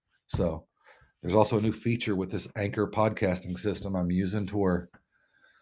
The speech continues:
I don't, y'all probably don't wanna see it, but I might start doing some video podcasts next year. So we'll see on that, but hope you enjoyed it.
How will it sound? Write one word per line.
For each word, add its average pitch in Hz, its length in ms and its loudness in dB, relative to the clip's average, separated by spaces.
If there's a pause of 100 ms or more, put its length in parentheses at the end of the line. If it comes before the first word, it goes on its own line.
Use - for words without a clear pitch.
(500)
I 107 40 -6
don't, 104 160 -4
y'all 110 160 8
probably 127 280 12
don't 127 140 12
wanna 127 180 10
see 143 240 6
it, 104 240 6
but 104 100 2
I 104 60 2
might 110 240 0
start 104 360 -2
doing 98 360 -2
some 92 220 -10
video 104 340 0
podcasts 90 640 -6
next 90 280 -10
year. 87 200 -10
So - 240 -16 (100)
we'll 95 100 -12
see 101 220 -6
on 87 120 -4
that, 85 200 -6 (220)
but 85 260 -4 (380)
hope 135 160 0
you 135 60 4
enjoyed 127 260 8
it. - 200 2